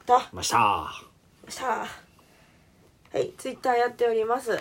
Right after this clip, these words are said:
Speaker 2: い。
Speaker 1: ぜひご感想、ご意見、
Speaker 2: はい。
Speaker 1: コメントお待ちしております。
Speaker 2: はい。
Speaker 1: メールアドレスもあるので、そちらの方もぜひ送ってみてください。
Speaker 2: うん。はい。
Speaker 1: 酒の音二ゼロ二ゼロアットマークジーメールドットコム、
Speaker 2: うん。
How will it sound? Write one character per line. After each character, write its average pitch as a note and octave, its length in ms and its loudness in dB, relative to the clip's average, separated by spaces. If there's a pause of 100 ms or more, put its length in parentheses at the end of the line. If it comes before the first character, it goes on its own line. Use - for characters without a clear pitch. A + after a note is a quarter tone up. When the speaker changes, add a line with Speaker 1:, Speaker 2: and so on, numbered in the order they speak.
(160)
Speaker 2:
い。 G3 80 -6
Speaker 1:
ぜ G#3+ 80 -2
ひ G#3 160 -2
ご G3 140 -4
感 G3 380 -6
想、 G3 200 -2
ご F3+ 160 -4
意 G3+ 80 -2
見、 - 160 -4 (460)
Speaker 2:
は - 60 -12
い。 F2+ 100 -8 (220)
Speaker 1:
コ G#3 80 -8
メ G#3+ 160 0
ン G#3 100 -4
ト - 220 -2 (100)
お F3+ 80 -6
待 E3+ 320 -4
ち - 20 -10
し - 60 -12
て - 160 -14
お - 100 -10
り - 200 -10
ま C4 180 -4
す。 D#4 120 -2
Speaker 2:
は - 40 -2
い。 - 220 -10 (480)
Speaker 1:
メ D#4 140 -2
ー D4 40 0
ル C#4+ 80 0
ア C4+ 60 -4
ド B3+ 120 2
レ A#3 120 2
ス A#3+ 120 -10
も A3 100 -2
あ A3 100 2
る G#3+ 100 2
の A3 140 0
で、 C4 100 -2
そ B3 160 -6
ち A#3 140 -4
ら G#3+ 120 -2
の G3+ 160 -8
方 G#3 220 -10
も D4 220 -4
ぜ A#3+ 100 -2
ひ G3 180 -2
送 E3+ 280 -8
っ - 20 -12
て - 200 -10
み G2 120 -10
て D2 160 -8
く - 140 -12
だ - 260 -8
さ B3+ 160 2
い。 C4 40 2
Speaker 2:
う - 20 0
ん。 - 20 -2
は - 60 0
い。 - 80 -4 (400)
Speaker 1:
酒 A#3+ 360 -2
の A#3 260 0
音 E4+ 200 0
二 C4+ 260 -2
ゼ A#3+ 120 -2
ロ A3 140 0
二 G3+ 260 -4
ゼ A3+ 140 -2
ロ - 220 2
ア G#3 40 -4
ッ G#3 40 -8
ト G3+ 220 -8
マ G3+ 260 -8
ー - 20 -12
ク G3 160 -8
ジ F3+ 160 -8
ー F#3+ 100 -4
メ F#3+ 220 -8
ー - 20 -12
ル E3+ 100 -8
ド E3 140 -6
ッ - 20 -10
ト - 240 -12
コ - 180 -12
ム、 C4+ 120 -4
Speaker 2:
う - 20 -8
ん。 G2+ 180 -12